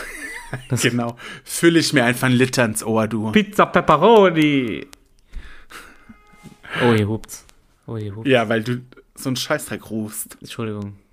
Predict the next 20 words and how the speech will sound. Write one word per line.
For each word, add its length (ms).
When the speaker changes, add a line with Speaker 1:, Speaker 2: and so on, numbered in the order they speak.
Speaker 1:
Ja, 200
da 100
hätten 160
wir 80
unser 140
Beauty-Programm 540
heute 140
auch 60
mal 140
geklärt. 280
Das 100
ist 40
ja 60
auch 100
wichtig 200
Speaker 2:
Ja. 80
Speaker 1:
für 80
die 60
Leute. 380
Speaker 2:
<laughs> 60